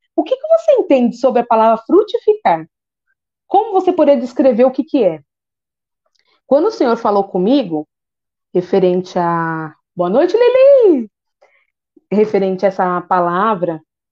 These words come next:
e sobre frutificar, eu peguei, talvez, os, os pensamentos que eu tinha antes, aquilo que eu tinha escutado da palavra,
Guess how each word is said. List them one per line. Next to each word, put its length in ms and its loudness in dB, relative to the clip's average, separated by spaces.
e 80 -4
sobre 280 -6
frutificar, 680 -4
eu 260 0
peguei, 520 0
talvez, 420 0
os, 180 -8
os 120 -4
pensamentos 500 -2
que 60 -2
eu 60 0
tinha 320 -4
antes, 640 -4
aquilo 260 -4
que 80 -2
eu 80 0
tinha 140 -8
escutado 480 -6
da 80 -10
palavra, 720 -2